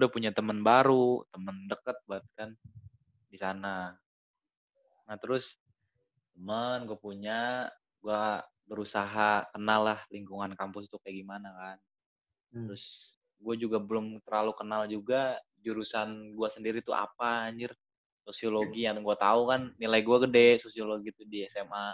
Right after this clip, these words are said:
Speaker 2: Sombong amat
Speaker 1: Sampai
Speaker 2: lu.
Speaker 1: kelas tiga juga. Nih, kan gua mau kasih tahu dulu sama lu. <laughs> Nah, terus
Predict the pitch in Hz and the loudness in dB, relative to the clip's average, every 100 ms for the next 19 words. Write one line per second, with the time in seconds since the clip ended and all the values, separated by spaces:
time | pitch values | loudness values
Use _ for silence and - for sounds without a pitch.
0 | - _ 143 143 147 139 131 110 101 101 | -10 _ -8 -6 -4 -4 -6 -8 -4 -4
1 | 95 101 - 101 107 107 107 - _ 110 | -2 -4 -4 -4 -4 -2 -2 -4 _ -10
2 | 107 98 - 143 143 139 135 - _ - | -10 -10 -8 -4 -2 0 -2 -4 _ -14
3 | - 117 117 120 151 131 120 131 135 131 | 0 6 6 6 4 4 2 0 -2 -4
4 | - _ - 135 135 - - - _ _ | -10 _ -14 -6 -6 -6 -16 -20 _ _
5 | _ _ - - - 294 - - - _ | _ _ -20 -10 -4 -4 -4 -14 -20 _
6 | 101 101 120 143 | -4 2 4 4